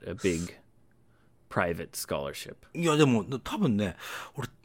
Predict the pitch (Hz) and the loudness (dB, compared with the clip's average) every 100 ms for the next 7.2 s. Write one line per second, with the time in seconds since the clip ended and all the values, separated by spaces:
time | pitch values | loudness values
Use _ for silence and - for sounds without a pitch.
0 | - - 170 - 135 123 - 127 120 - | -12 0 0 0 -2 -4 -4 -4 -4 -4
1 | - 110 113 117 117 107 110 117 120 127 | -6 -6 -4 -2 -2 2 2 4 4 2
2 | 123 123 113 - 101 101 - - - - | 2 0 0 0 2 2 -2 -12 -20 -20
3 | - - - _ _ _ 95 90 90 90 | -20 -20 -20 _ _ _ -10 -6 -6 -4
4 | 82 82 76 76 71 - - - - - | -2 -4 -4 -8 -10 -14 -16 -16 -16 6
5 | 175 226 - - _ _ - 135 196 - | 8 8 4 -14 _ _ 8 12 12 8
6 | _ _ _ _ - 104 110 113 117 117 | _ _ _ _ -4 2 2 6 8 8
7 | 113 | 6